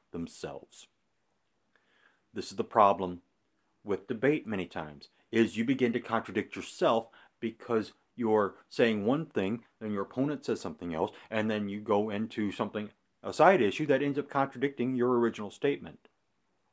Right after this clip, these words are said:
And this is exactly what the papal theologians in the medieval church were doing. That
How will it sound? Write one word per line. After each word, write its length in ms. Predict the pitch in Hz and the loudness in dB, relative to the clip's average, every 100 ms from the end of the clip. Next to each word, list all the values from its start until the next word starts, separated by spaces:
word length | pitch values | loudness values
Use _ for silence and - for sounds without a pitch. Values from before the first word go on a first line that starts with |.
| _ | _
And 100 | 143 | -4
this 120 | 131 147 | -4 -2
is 80 | |
exactly 440 | 120 107 110 107 - | -2 2 2 2 -4
what 280 | 101 98 - _ - - _ - | 0 0 0 _ -20 -20 _ -6
the 220 | 110 107 - _ | -6 -6 -14 _
papal 300 | 113 127 147 | -2 2 0
theologians 800 | 143 120 104 87 87 90 101 - | 2 0 2 2 0 -8 -10 -12
in 140 | - 101 | -8 -4
the 80 | |
medieval 420 | 107 110 104 127 127 | -2 -2 -2 -4 -6
church 260 | - 82 - | -6 -8 -8
were 100 | 101 | -10
doing. 340 | 92 123 151 78 _ _ _ _ _ _ _ - | -4 -2 -2 -10 _ _ _ _ _ _ _ 0
That 260 | 104 95 | 0 0